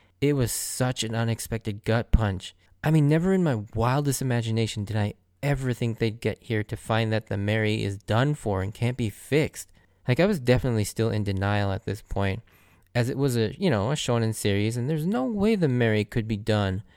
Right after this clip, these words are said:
And there was gonna be some, you know, that s-, some miracle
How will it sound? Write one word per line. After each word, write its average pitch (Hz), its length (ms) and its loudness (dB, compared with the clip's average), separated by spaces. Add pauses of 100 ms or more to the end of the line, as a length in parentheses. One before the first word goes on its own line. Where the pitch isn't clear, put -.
(220)
And 143 180 2
there 143 80 4
was 131 160 0
gonna 131 240 2
be 117 140 2
some, 117 500 0
you 170 100 0
know, 123 320 0
that - 140 -4 (180)
s-, - 260 -14 (200)
some 226 300 0
miracle 120 640 2